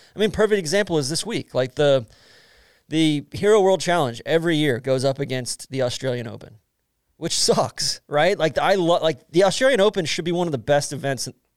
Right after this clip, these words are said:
on the entire calendar, in my opinion. And it's, you know, it's not. It's the, it was the first event on the D P World Tour schedule for, you know, the following year. And, you know, it, it's just, like, it, it,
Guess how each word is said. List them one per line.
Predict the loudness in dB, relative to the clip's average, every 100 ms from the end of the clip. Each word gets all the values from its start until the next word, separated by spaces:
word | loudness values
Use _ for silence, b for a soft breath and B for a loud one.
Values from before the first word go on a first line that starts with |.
| _
on | -6 -4
the | -6
entire | -4 -2 -2
calendar, | -4 -10 -12 -16 -16
in | -14
my | -14
opinion. | -14 -18 -20 -20 _ _ _ _ _
And | -6 -4 -4 -8 -12 _ _ _ _ _ -2
it's, | -2 -2 -4 -4
you | -2
know, | -2 -4 -8
it's | -6
not. | -2 -2 -2
It's | -6 -6
the, | -6
it | -4
was | -4
the | -4
first | -2 -2 -2
event | 0 0 0
on |
the | -4
D | -6 -6
P | -6
World | -4 -6 -6
Tour | -8 -8 -12 _ _
schedule | -10 -6 -2 -2 -4 -8
for, | -8 -6 -6 -8 _ _ _ -18
you | -14
know, | -12
the | -8
following | 0 2 2 0 -4
year. | -6 -8 -8
And, | -8 -6 -6 -8 b b -4
you |
know, | -2
it, | -2
it's | -4 -6
just, | -2 -2 -4 -10 -6
like, | -6 -6
it, | -18 -20 _ _ _ _ _ -20
it, | -20